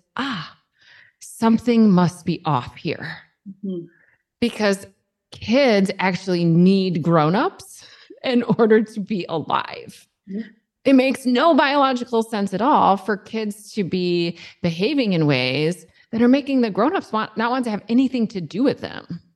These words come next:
Speaker 2: Mm-hmm. Mm-hmm.
Speaker 1: So I always wanna validate, like, "Hey, that reaction you're having to the child, that's like, 'Get away from me. I wish the child wouldn't even come to school or come to my office,' whatever,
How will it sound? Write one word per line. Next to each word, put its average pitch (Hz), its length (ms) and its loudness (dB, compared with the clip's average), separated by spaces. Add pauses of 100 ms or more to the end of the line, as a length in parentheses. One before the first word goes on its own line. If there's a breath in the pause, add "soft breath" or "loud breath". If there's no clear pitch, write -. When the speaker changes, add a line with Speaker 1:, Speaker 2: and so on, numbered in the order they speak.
Speaker 2:
Mm-hmm. 185 320 -8 (340)
Mm-hmm. 202 340 -8
Speaker 1:
So 214 400 2
I 214 240 -2
always 220 400 4
wanna 180 260 0
validate, 160 680 0
like, 151 340 -6
"Hey, 180 200 -4
that 165 260 -2
reaction 147 500 -2
you're 277 100 2
having 277 200 2
to 285 100 -6
the 247 80 -4
child, 240 440 -2
that's 180 160 -6
like, 139 240 -6
'Get 180 100 -2
away 185 240 2
from 202 240 -2
me. 196 420 -4
I 156 120 -2
wish 160 200 -2
the 165 60 -14
child 147 240 -4
wouldn't 147 180 0
even 127 200 -4
come 208 240 -4
to 196 80 -2
school 226 440 0
or 160 80 -2
come 208 200 -6
to 214 40 2
my 202 120 0
office,' 196 240 -4
whatever, 160 560 -2